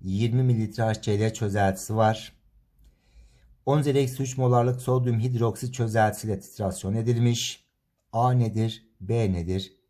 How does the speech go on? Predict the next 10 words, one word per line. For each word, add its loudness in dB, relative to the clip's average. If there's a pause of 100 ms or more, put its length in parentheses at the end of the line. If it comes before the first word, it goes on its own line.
(100)
diyor. -16 (340)
Bakın, 0 (720)
bir -2
defa 2 (960)
H -2
C 2
L -4 (300)
kuvvetli 2
bir 2
asit. -10